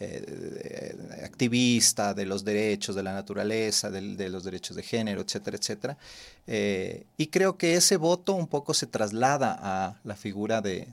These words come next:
de Daniel Noboa, ¿no? Ese voto joven, un, un político que si bien ha hecho política,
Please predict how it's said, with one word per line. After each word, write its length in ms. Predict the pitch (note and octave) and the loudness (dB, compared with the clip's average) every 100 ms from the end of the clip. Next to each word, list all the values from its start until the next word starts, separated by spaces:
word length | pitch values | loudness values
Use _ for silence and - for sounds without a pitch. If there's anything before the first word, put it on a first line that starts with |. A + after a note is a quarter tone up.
| - | -6
de 100 | G#2 | -4
Daniel 320 | F#2+ G2+ G#2+ | -2 0 0
Noboa, 400 | G#2+ F#2 F2+ E2 | 0 0 -2 -2
¿no? 140 | - G#2 | -4 -2
Ese 160 | - | -2
voto 240 | F#2+ G2 G#2 | -2 -6 -6
joven, 420 | - G#2+ G#2+ G#2+ - - - - | 0 0 0 -4 -8 -20 -12 -4
un, 380 | B2+ C3+ C3+ - | -2 0 -2 -4
un 120 | C3+ | -2
político 460 | C#3 C3+ C3+ C#3 C3 | 2 2 0 -2 -2
que 120 | B2 | 0
si 120 | B2 | 0
bien 320 | B2+ D#3 E3+ | 2 2 4
ha 140 | B2+ C3 | 4 6
hecho 360 | F3 - D#3 | 4 2 2
política, 720 | - A#2+ B2+ B2+ C3+ C#3+ C#3+ | 4 4 2 0 -2 0 0